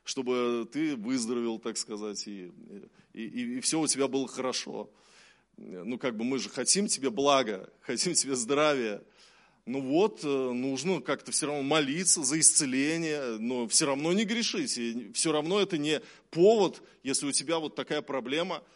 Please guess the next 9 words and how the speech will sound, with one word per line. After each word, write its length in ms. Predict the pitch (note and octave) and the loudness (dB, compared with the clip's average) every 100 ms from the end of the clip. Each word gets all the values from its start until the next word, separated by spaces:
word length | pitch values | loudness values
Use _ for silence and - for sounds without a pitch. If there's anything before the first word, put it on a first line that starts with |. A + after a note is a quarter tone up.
| _ _ | _ _
урологического 800 | B2+ D3 C#3+ C#3 D3 - - C3+ | -4 0 0 0 -2 -4 -4 -6
характера, 480 | B2+ C#3 C#3 - B2+ | -2 -2 0 -2 -4
это 160 | B2+ D#3 | -4 -4
не 100 | D#3 | -2
повод 440 | D#3 F#3 G3 - | 0 0 0 -4
пуститься, 500 | D3 - E3 D3 B2+ | -8 -6 -4 -2 -2
значит, 300 | A#2 B2 - | -2 -8 -8
в 80 | C3 | -4
распутство, 720 | D3 - F3+ A3+ - F#3+ | -2 -2 -2 -2 -2 -2